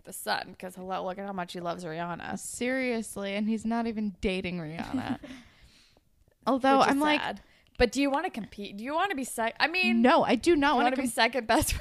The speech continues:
Speaker 1: <laughs> with, to Rihanna?
Speaker 2: N-, I mean, I would never beat Rihanna,
Speaker 1: <laughs>
Speaker 2: so yes, 'cause I feel like second best to Rihanna is still, like,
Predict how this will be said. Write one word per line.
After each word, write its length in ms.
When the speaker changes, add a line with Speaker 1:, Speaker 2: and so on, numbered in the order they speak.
Speaker 1:
<laughs> 140
with, 120
to 120
Rihanna? 600
Speaker 2:
N-, 220
I 100
mean, 340
I 180
would 180
never 480
beat 640
Rihanna, 800
Speaker 1:
<laughs> 0
Speaker 2:
so 520
yes, 680
'cause 120
I 80
feel 200
like 140
second 360
best 200
to 60
Rihanna 400
is 100
still, 340
like, 340